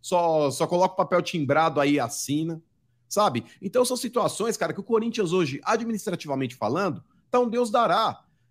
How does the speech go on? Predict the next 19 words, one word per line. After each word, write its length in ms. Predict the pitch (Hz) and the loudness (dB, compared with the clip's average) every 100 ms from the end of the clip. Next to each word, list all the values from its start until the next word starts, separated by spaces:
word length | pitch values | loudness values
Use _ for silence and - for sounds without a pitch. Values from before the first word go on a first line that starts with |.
| - | -2
E 260 | 156 180 175 | 0 0 0
o 80 | 208 | 0
Júnior 240 | 247 254 | 0 0
Moraes, 340 | 220 160 214 151 | 2 2 2 0
Benjamin, 380 | 139 135 123 | 0 0 -2
por 180 | 120 202 | -2 -4
pior 300 | - 180 233 | 0 0 2
que 80 | 233 | 0
ele 100 | 156 | 0
seja 300 | 123 165 135 | 0 -2 -4
como 160 | 127 131 | -4 -6
jogador, 380 | 120 113 135 165 | -2 -2 -2 -4
porque 140 | 156 | 0
ele 80 | 160 | 2
é 40 | |
horroroso, 500 | 165 143 117 165 123 | 2 2 0 0 0
ele 120 | 131 | -2
é 40 | 131 | -4
fraco, 560 | - - 165 151 - | -4 0 0 0 -8